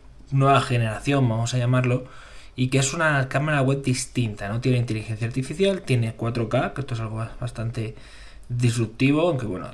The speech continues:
hay varios como Osmo, ¿no? Y otros, otras marcas que se atienen, creo que Log-, Logitech tiene una, no sé si Razer tiene otra,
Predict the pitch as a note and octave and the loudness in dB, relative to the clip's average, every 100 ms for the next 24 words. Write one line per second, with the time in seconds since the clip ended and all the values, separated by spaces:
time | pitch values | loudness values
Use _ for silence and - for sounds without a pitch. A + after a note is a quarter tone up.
0 | A#2 A#2+ A2+ A#2+ A2 A#2+ - - D#2+ A2+ | -12 -10 -4 -4 -4 -8 -4 -6 -4 -2
1 | A#2+ - D#2 - - B2 C#3 D3 A#2+ A#2 | -4 -4 -10 -12 -10 -6 -4 -2 -4 -4
2 | A2 A2+ A#2 A2+ - - - - - A2+ | -4 -4 -4 -6 -8 -18 -20 -20 -10 -8
3 | G#2+ A#2+ B2 A#2 - G2+ A2 A2 C3 B2 | -4 -2 -2 -4 -6 -8 -6 0 2 2
4 | A#2+ A2+ A2+ A2 G#2+ - A#2+ A2 G#2+ D3 | 0 -2 -2 -4 -6 -4 -2 -2 -4 -4
5 | A#2+ A2+ A2+ C3 A#2+ B2 - - - - | -2 -2 2 4 4 2 -8 -20 -20 -12
6 | - B2+ C3 C3 A#2 C3 C3 A#2 A2 A#2 | 2 4 4 4 4 4 4 2 2 2
7 | C#3 C#3 B2+ - | 4 4 2 2